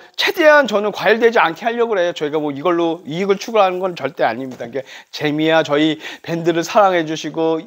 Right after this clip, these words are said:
뭐 저 유튜브 오셔서 구독 한번 눌러주시면 너무 좋고요. <laughs> 그래서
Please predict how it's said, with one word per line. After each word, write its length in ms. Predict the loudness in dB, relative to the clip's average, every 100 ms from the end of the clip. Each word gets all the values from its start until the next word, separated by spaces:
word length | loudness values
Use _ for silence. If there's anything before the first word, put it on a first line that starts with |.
| _ -6
뭐 220 | -6 -4
저 160 | -2 0
유튜브 360 | 0 -4 0
오셔서 520 | 0 2 0 0 -2 -6
구독 320 | -4 -4 -2
한번 220 | -6 -6 -4
눌러주시면 520 | -4 -4 -6 -10 -4
너무 200 | -4 -4
좋고요. 480 | -8 -6 -2 2 2 -2 -8 -20
<laughs> 320 | -10 -10 -6
그래서 260 | 0 0